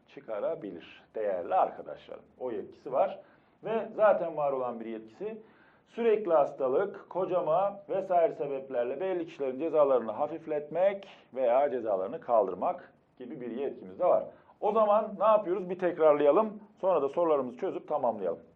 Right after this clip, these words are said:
değerli arkadaşlarım. Bir, Cumhurbaşkanı seçilme yeterliliği.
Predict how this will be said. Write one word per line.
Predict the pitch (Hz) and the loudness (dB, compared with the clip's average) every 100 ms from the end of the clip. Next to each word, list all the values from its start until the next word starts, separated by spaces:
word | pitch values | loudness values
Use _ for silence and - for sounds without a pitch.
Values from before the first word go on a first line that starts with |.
| - | -4
değerli | 104 92 | 0 0
arkadaşlarım. | 87 95 92 - 147 196 - - _ _ _ | -2 -6 -12 -12 -12 -12 -16 -20 _ _ _
Bir, | 214 180 - - - _ _ 113 | -6 -6 -8 -16 -20 _ _ -12
Cumhurbaşkanı | 196 269 247 214 180 180 214 | -4 0 6 6 6 2 -2
seçilme | 220 170 151 139 | -2 -4 -4 -2
yeterliliği. | 120 104 101 90 80 73 | 0 0 0 -2 -4 -12